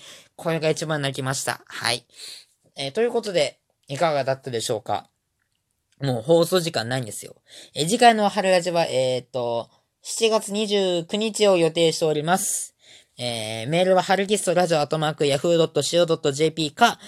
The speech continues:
えー、ラジオトーク内のお便りで、えー、ラジオネームのか-、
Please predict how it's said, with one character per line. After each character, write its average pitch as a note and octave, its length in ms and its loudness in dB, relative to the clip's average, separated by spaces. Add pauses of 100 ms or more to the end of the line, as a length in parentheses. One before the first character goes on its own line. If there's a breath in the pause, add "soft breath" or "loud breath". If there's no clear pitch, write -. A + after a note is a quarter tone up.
(220 loud breath)
え C#3+ 140 -2
ー、 - 20 -2
ラ D#3+ 120 2
ジ G3+ 100 2
オ A3+ 60 0
ト A3+ 140 2
ー - 20 -4
ク A#3 80 -4
内 F#3+ 140 0
の F3 180 -4
お E3 100 0
便 A3 260 6
り G3 120 0
で、 A3 260 2
え C3 560 -4
ー、 - 20 -2
ラ D#3 120 2
ジ A3 60 2
オ A#3+ 80 4
ネ A#3 160 2
ー - 20 0
ム F#3+ 100 -2
の F3 100 -6
か-、 - 200 -16